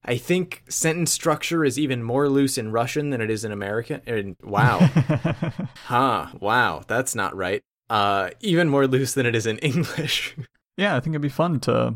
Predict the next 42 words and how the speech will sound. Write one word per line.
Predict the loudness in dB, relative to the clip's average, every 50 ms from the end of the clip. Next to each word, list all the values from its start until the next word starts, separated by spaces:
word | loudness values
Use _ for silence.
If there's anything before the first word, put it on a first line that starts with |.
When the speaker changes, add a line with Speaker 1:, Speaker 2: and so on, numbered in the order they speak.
| -6 -8 -4
Speaker 2:
have | 0 2 4 4 2 0 -2 -8 -16 _ -14 -6
fifteen | -2 -2 -2 0 0 2 2 4
different | 4 2 2 2 2
ways | 4 2 2 0
to | -2
say | -2 0 0 0
the | 0
same | -2 -2 0 0 0
thing. | 0 0 0 0 0 -2 -2 -4 -4 -6 _ _ _ 0
Speaker 1:
Mm-hmm. | 2 2 2 2 0 -2 -6 -8 -4 0 2
Speaker 2:
Um, | 4 4 4 2 0 0 0 0
and | 0 0 2 2 0 0 0 -2 -4 -10 -12 _
fifteen | -2 -2 0 0 2 0 2 2 2 0 -2 -2 0
different | 0 0 0 0 -2 -4 0
things | 2 2 2 2 0 0
that | 0 0 2
that | 2 2 2 2 0
thing | 0 0 0
could | 0 0 0 0
mean | 0 0 0 -2 -4 -6 -6 _ -4
that | -4 -4 -4
you | -4
said. | -4 -2 -2 -2 -2 -4 -8 -12 _ _ _ -4
Speaker 1:
Hmm. | -4 -4 -4 -6 _ _ _ _ _ _ _ _ -2
And | 0 0
I | 2 0
think, | 2 0 0 0 0 -4 -10 -16 -14 -8
um, | -4 -2 0 0 0 0 -2 -4 -8 -10 -12 -14 _ _ _ _ _ -8 -4
Japanese | -2 0 0 0 -2 -4 -4 -4 -4 -4 -4 -6 -8 -10 -8
also | -4 -4 -2 -2 -2 -2
has | -2 -2 -2
a | -2
lot | -2 0 0 -2
of | -2 -4 -6 -8 -8
poetry. | -2 2 4 4 2 2 0 -4 -4 -4 -6 -8 -8
Like, | -6 -6 -4 -4
it's | -4 -4 -4 -4
known | -2 -2 -2 -2 -4 -6
for | -6 -6 -4 -4
the | -4
haiku. | -4 -6 -6 -4 -2 0 0 2 0 -2 -6 _ _ _ -2
Speaker 2:
Mm-hmm. | 0 0 0 -2